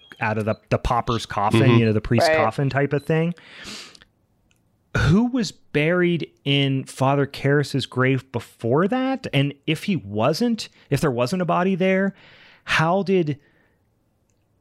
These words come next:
Speaker 1: George C. Scott, being a homicide lieutenant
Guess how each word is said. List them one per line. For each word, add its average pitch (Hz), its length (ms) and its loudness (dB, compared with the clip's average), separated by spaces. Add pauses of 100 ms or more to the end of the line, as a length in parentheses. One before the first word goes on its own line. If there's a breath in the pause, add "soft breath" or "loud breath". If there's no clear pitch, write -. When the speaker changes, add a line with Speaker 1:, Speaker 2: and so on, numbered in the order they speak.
(120)
Speaker 1:
George 160 320 0
C. 170 160 0
Scott, 127 560 -2
being 127 380 0 (100)
a 107 340 -2 (300)
homicide 127 680 0
lieutenant 117 680 -4